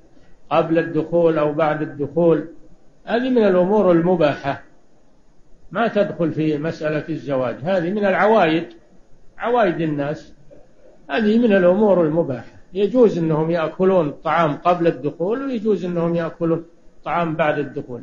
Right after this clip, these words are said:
يعني يجعلون الوليمة قبل الدخول أو بعد الدخول، لا مانع من ذلك. هذه من العوايد وليست من العبادات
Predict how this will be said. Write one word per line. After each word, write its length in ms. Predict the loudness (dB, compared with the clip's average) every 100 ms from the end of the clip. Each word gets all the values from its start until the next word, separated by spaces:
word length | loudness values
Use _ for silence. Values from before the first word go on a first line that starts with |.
| -8
يعني 280 | -4 -2 -2
يجعلون 480 | -2 0 2 2 2
الوليمة 680 | 4 4 6 4 2 -2 -6 -20 -20 -20 -20 -20 -2
قبل 220 | -2 0
الدخول 500 | -2 0 -4 2 2
أو 180 | 4 2
بعد 260 | 2 0 0
الدخول، 520 | -2 -6 -2 -4 -4 -14 -20 _ -20 -20 -6
لا 160 | 0
مانع 360 | 2 2 2 -2
من 200 | -4 -2
ذلك. 320 | 0 -2 -6 -12 -14
هذه 180 | -6 0
من 140 | 2 2
العوايد 600 | 4 6 6 6 2 -4 -18 _
وليست 460 | -6 -2 -2 -2 -4
من 140 | -2
العبادات 760 | -2 -2 0 2 2 0 -4